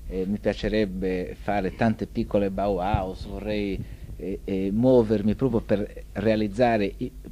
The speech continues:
più in fretta che, eh, è possibile tutte le mie aspirazioni, i miei sogni, eccetera, no?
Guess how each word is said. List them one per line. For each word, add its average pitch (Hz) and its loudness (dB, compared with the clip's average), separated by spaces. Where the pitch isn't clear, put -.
più 135 4
in 127 6
fretta 123 2
che, 92 0
eh, 95 -4
è 95 -6
possibile 117 0
tutte - 0
le 104 6
mie 101 4
aspirazioni, 95 -2
i - -2
miei 95 0
sogni, 92 -6
eccetera, - -10
no? 123 -4